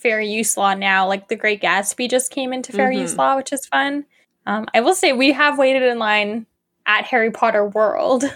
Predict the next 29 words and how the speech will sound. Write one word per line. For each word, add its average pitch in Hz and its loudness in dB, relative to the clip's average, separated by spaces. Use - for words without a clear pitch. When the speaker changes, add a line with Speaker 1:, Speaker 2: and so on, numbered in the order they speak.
Speaker 1:
<laughs> - -20
Speaker 2:
That's 214 -2
true. 165 -8
I 233 2
mean, 247 0
you 247 0
can't 226 0
avoid 170 -4
it. 175 -2
And 208 0
I 202 0
know 202 0
that 202 -2
kinda 185 -4
goes 180 -4
against 175 -6
what 180 -6
I 170 -4
said, 165 -4
but 214 0
I 220 0
guess, 277 0
like, 294 2
if 196 -4
I 202 2
know 180 2
eventually 175 0
I'll 170 2
get 165 -4